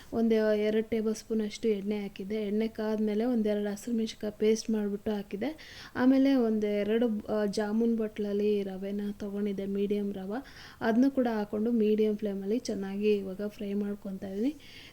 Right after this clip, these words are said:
So ಇದು ಫ್ರೈ ಮಾಡಿದ್ದಾದ್ಮೇಲೆ ತಣ್ಣಗಾಗಬೇಕು. ತಣ್ಣಗಾದ್ಮೇಲೆ, ಆ, ಸಬ್ಬಕ್ಕಿ ಮತ್ತು ಕೊತ್ತಂಬರಿ ಸೊಪ್ಪು, ಹಾಗೆ ಮೊಸರು, ಉಪ್ಪು, ಹಾಗೆ ಒಂದು ಸ್ವಲ್ಪ ಅಡುಗೆ ಸೋಡಾ, ಆ, ಇದೆಲ್ಲ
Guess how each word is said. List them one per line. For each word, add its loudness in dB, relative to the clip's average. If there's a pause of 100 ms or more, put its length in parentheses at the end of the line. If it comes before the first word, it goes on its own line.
(120)
So 4
ಇದು 6
ಫ್ರೈ 2
ಮಾಡಿದ್ದಾದ್ಮೇಲೆ 4
ತಣ್ಣಗಾಗಬೇಕು. 0
ತಣ್ಣಗಾದ್ಮೇಲೆ, 0 (360)
ಆ, -2
ಸಬ್ಬಕ್ಕಿ -2
ಮತ್ತು 0
ಕೊತ್ತಂಬರಿ 2
ಸೊಪ್ಪು, -4
ಹಾಗೆ 0
ಮೊಸರು, -2
ಉಪ್ಪು, 0 (360)
ಹಾಗೆ 0
ಒಂದು 2
ಸ್ವಲ್ಪ -6
ಅಡುಗೆ 0
ಸೋಡಾ, -4
ಆ, -2
ಇದೆಲ್ಲ 4